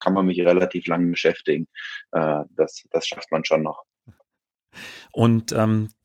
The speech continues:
Speaker 2: du hast es ja aber dann eben angesprochen, dass bei den deutschen Meisterschaften, äh, spätestens zweitausendzwölf, ähm, da hat sich da das, das Mehrkampffieber gepackt.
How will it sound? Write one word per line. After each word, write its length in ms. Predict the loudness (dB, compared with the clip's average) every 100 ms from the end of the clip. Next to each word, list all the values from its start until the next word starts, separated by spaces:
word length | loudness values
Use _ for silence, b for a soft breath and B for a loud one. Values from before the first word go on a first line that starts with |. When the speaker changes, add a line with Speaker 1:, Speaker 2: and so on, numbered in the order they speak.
| 0
Speaker 2:
du 100 | 2
hast 140 | 2 0
es 60 |
ja 80 | 2
aber 100 | 2
dann 120 | 2
eben 200 | 2 0
angesprochen, 500 | 0 -2 0 2 2
dass 180 | 0 2
bei 120 | 2
den 100 | 4
deutschen 260 | 4 2 2
Meisterschaften, 800 | 2 0 0 0 2 0 0 -4
äh, 80 |
spätestens 440 | -2 -2 -2 -4 -2
zweitausendzwölf, 840 | -2 0 -2 -2 0 2 2 0 B B B B
ähm, 380 | 2 4 4 2
da 140 | 2 2
hat 160 | 0
sich 100 | -2
da 300 | 2 2 2
das, 260 | -4 -8 -4
das 160 | 0
Mehrkampffieber 640 | 2 2 2 -2 0 2 2
gepackt. 400 | 2 0 -2